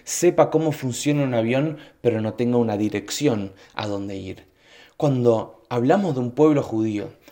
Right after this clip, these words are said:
hablamos de un pueblo libre, hablamos de una sociedad que busca libertad, tenemos que no solo buscar libertad de, sino libertad a.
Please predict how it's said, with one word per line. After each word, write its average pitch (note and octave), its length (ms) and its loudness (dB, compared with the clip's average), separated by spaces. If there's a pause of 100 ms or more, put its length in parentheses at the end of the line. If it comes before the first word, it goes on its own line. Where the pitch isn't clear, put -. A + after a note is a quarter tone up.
hablamos D3+ 480 4
de C#3 60 2
un B2 120 -2
pueblo D#3 340 6
libre, A#2 500 0 (160)
hablamos C3 400 2
de C#3 60 2
una C3 160 -2
sociedad A#2+ 760 0
que A2 100 -6
busca C3+ 280 -4
libertad, B2 640 0 (340)
tenemos C#3+ 360 0
que C3+ 120 -4
no F#3 160 -4
solo C#3+ 280 -2
buscar B2+ 340 -2
libertad A#2 720 2 (200)
de, A#2+ 600 2 (240)
sino B2+ 280 -2
libertad A#2 720 0
a. F#2+ 280 -6